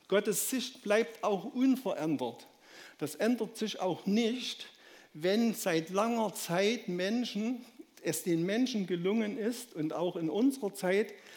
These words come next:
ein anderes Denken, eine andere Toleranz in der Gesellschaft in dieser Frage zu etablieren.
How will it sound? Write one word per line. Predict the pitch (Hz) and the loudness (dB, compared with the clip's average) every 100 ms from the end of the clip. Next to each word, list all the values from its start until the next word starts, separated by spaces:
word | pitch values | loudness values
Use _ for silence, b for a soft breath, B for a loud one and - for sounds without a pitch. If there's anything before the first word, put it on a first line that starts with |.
| B | B
ein | 165 160 | 0 2
anderes | 175 247 254 208 175 | 4 4 4 0 -2
Denken, | - 202 226 233 233 | 0 0 0 -2 -2
eine | 185 180 | 0 0
andere | - 233 233 175 | 0 0 0 -2
Toleranz | - 185 175 170 185 233 269 - - B B B | 0 2 2 2 0 0 -2 -6 -14 B B B
in | 196 226 | 2 4
der | 185 | 4
Gesellschaft | 165 175 196 226 220 214 214 | 2 -2 2 2 2 0 -2
in | 202 175 | -2 -2
dieser | 208 196 175 | -2 -2 -4
Frage | - 185 202 185 | 2 4 4 2
zu | - 208 | -4 -4
etablieren. | - 180 185 156 175 202 180 127 | 0 2 2 0 -2 0 2 2